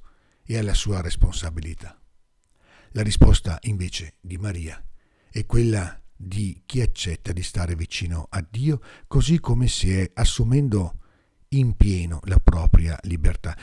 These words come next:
sapendo che tutta la propria esistenza è oggetto di pura grazia. E stando vicino a Dio,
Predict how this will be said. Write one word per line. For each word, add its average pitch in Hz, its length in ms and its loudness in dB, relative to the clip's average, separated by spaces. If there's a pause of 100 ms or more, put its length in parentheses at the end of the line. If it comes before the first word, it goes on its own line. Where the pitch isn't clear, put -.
(100)
sapendo 139 600 6 (260)
che - 340 -8
tutta - 560 -4
la 95 180 -8
propria 107 420 4
esistenza 82 920 -10
è 101 220 -8
oggetto 90 840 -10
di 90 300 -10 (180)
pura 117 400 -2
grazia. 78 680 -14 (800)
E - 80 -2
stando 123 320 4
vicino 104 360 0
a 104 40 0
Dio, 110 400 0